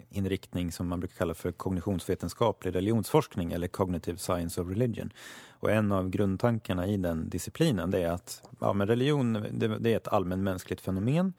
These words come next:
Alltså verkar det som att, eh, det inte är någonting enbart inlärt, utan det finns vissa biologiska dispositioner för det. Och det gäller samma när man pratar om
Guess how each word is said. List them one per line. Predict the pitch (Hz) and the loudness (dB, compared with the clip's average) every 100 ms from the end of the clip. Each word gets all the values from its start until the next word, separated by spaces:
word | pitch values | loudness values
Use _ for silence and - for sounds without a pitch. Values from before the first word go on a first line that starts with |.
| - - - - | -12 -20 -20 -6
Alltså | - 104 98 - - 98 - | 0 0 0 -4 0 0 0
verkar | 107 104 90 - 92 | 0 0 0 -4 -2
det | 87 | -2
som | - 95 85 82 | -2 0 0 -2
att, | 82 82 76 - - - | -2 -4 -6 -12 -10 -6
eh, | 50 - - - - | -6 -6 -10 -18 -14
det | - 95 | -4 -2
inte | 95 87 - 90 85 80 - - | -2 -4 -2 0 0 -2 -6 -6
är | 101 | -4
någonting | 92 90 92 87 - 104 | -2 -2 -2 -2 0 0
enbart | 95 104 - | 4 2 2
inlärt, | 113 90 50 - - | 0 0 -2 -4 -6
utan | 95 87 | -4 -4
det | 90 | -2
finns | 95 82 | -4 -4
vissa | 95 - 90 87 - - _ - - | -6 -2 -2 -2 -4 -18 _ -8 0
biologiska | 104 98 98 92 87 - | 2 4 2 0 -2 -2
dispositioner | 90 - 98 95 - 123 110 101 - | -2 -4 -4 -4 0 2 2 -2 -2
för | - 113 110 | 0 0 2
det. | 104 101 - - | -2 -6 -14 -4
Och | - 107 107 101 | 4 6 4 2
det | 107 117 107 | -4 0 2
gäller | 110 98 95 | 4 4 2
samma | 101 92 90 | 2 4 2
när | |
man | 90 87 | 2 2
pratar | 95 - 87 87 | 0 2 0 0
om | 82 80 | 0 -2